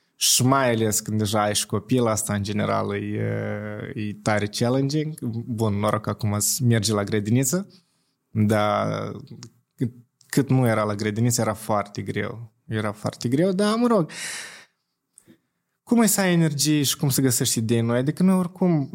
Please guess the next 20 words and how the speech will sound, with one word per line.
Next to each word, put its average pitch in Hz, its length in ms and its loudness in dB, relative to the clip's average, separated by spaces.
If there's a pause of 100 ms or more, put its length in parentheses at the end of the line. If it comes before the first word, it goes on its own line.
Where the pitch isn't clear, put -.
ți-ar 156 200 0
părea 175 260 0
că 170 120 -2
e - 20 6
o 135 100 6
nișă 165 380 2
și - 240 -2
ce - 120 0
ai 151 60 2
putea 143 240 0
să 123 140 -2
aduci 120 280 -2
nou, 113 260 2
dar 156 160 2
oricum 190 280 -2
sunt 156 220 0
diferite 123 340 0
formate. 107 520 0
De 107 100 -4
exemplu, 117 520 -2